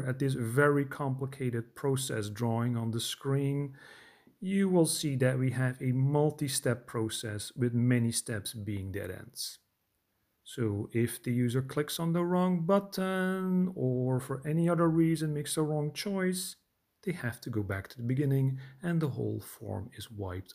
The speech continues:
automatically. And just to make sure we reach the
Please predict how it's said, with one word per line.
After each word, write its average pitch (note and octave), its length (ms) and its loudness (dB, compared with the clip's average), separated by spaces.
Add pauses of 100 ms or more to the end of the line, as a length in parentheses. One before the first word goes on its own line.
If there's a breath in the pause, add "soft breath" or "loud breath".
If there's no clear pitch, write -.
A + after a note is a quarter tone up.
(140)
automatically. A#2 920 0 (1300 soft breath)
And F3 380 2 (340)
just A3+ 340 2
to - 80 -2
make F#3 180 2
sure D#3+ 280 4
we D3+ 100 2
reach D3 300 0
the D#3+ 120 -6